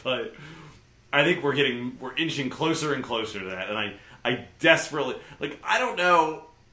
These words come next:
I, I feel like it's, it's too much to hope for that not only would we win the league, but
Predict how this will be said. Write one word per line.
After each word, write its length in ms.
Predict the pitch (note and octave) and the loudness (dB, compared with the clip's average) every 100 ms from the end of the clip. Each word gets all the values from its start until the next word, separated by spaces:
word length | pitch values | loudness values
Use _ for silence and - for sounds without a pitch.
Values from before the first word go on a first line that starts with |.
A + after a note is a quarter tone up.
| - | -12
I, 140 | - - | -10 -4
I 100 | F3 | -4
feel 640 | - - - A3+ B3+ A#3+ G3 | -4 -14 -10 0 2 4 2
like 580 | F3 E3 D#3 - - - - _ _ _ _ _ _ _ _ _ - | 0 0 -2 -8 -14 -18 -20 _ _ _ _ _ _ _ _ _ -4
it's, 400 | C#3+ C#3 - - - | -2 -2 -4 -10 -8
it's 220 | C3+ - | -8 -6
too 240 | - F3 | -4 0
much 220 | D3+ C3 | 2 2
to 100 | B2+ | 0
hope 220 | B2 A#2 A2 | -2 -4 -4
for 200 | A2 G2+ | -4 -4
that 120 | G#2 | 2
not 220 | D3+ E3+ | 6 6
only 180 | D#3+ D3+ | 6 2
would 140 | C3 C3 | 0 0
we 140 | B2 | 0
win 180 | A2+ A2 | -2 -2
the 80 | G2+ | -4
league, 360 | G2 F2+ D#2 - | -4 -6 -10 -10
but 200 | G2 | -10